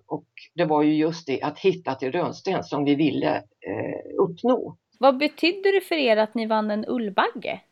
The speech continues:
Speaker 1: Ja, det var ju stolthet naturligtvis. Ullbaggen står nu i vår, vår bygdegård, som är en samlingsplats i, eh, året runt för alla i byn.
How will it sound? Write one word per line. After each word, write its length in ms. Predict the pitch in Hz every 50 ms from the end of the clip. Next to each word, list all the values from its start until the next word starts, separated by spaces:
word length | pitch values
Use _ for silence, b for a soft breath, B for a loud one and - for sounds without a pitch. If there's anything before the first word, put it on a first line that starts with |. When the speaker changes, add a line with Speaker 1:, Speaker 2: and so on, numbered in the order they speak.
| b b b
Speaker 1:
Ja, 120 | - 170
det 80 | 165 190
var 160 | 180 185 165
ju 100 | 147 151 -
stolthet 760 | - - - - - 226 196 165 147 - - 214 190 175 170
naturligtvis. 920 | 151 156 156 - - 226 170 147 135 - - - - - - - - - -
Ullbaggen 600 | 180 165 139 127 151 156 170 170 175 175 170 165
står 520 | 170 - 160 160 175 175 175 170 165 165 165
nu 340 | 165 160 147 151 147 139 139
i 280 | - - 151 147 143 -
vår, 320 | - 135 143 135 120 - -
vår 280 | - 143 143 139 135 131
bygdegård, 720 | 127 143 170 147 - - - 127 147 165 196 262 311 302 - - _ _ _
som 240 | - - - 170 175
är 40 | 165
en 80 | 165
samlingsplats 1000 | 165 - 196 175 160 147 139 147 156 151 147 - - 156 175 180 165 - - - -
i, 540 | 170 165 160 156 156 156 156 156 156 156 156
eh, 280 | 151 151 147 - - 151 - - _ -
året 380 | 185 170 160 156 165 170 170
runt 380 | 156 143 151 175 196 190 190 -
för 300 | - 180 170 151 147 - _
alla 260 | - - 147 127 135 147
i 40 |
byn. 320 | 143 165 170 185 208 220